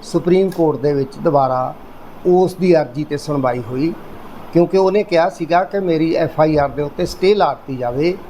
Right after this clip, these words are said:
ਪਹਿਲੇ ਦਿਨ ਜਿਹੜੇ ਜੱਜ ਸਾਹਿਬ ਸੀਗੇ, ਚੀਫ ਜਸਟਿਸ, ਅ, ਬੀ ਆਰ ਗਵਈ ਸਾਹਿਬ, ਉਹਨਾਂ ਨੇ ਬਿਲਕੁਲ ਉਹਨੂੰ ਕੁਛ ਨਹੀਂ ਸੀ ਕਰਿਆ।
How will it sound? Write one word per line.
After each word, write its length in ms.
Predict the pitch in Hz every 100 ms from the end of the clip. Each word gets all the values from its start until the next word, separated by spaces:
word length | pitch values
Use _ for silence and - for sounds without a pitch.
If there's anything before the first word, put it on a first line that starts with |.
| - - - -
ਪਹਿਲੇ 240 | 190 220
ਦਿਨ 340 | 185 170 160 151 - -
ਜਿਹੜੇ 240 | 139 156 165
ਜੱਜ 260 | 151 151
ਸਾਹਿਬ 220 | - 160 160
ਸੀਗੇ, 420 | 170 160 175 160 - - -
ਚੀਫ 240 | 156 110
ਜਸਟਿਸ, 460 | 151 143 165 - - - - - - - - 143 147 143 139
ਅ, 20 | 139 - - 139
ਬੀ 240 | 143 165
ਆਰ 160 | 165 160
ਗਵਈ 320 | 151 156 175
ਸਾਹਿਬ, 400 | 175 147 139 143 175
ਉਹਨਾਂ 260 | 185 190
ਨੇ 180 | 160 139
ਬਿਲਕੁਲ 480 | 131 165 160 165 156
ਉਹਨੂੰ 320 | 156 160 143 - - - - -
ਕੁਛ 200 | 170 160
ਨਹੀਂ 120 | 180
ਸੀ 140 | 170
ਕਰਿਆ। 420 | 160 151 147 160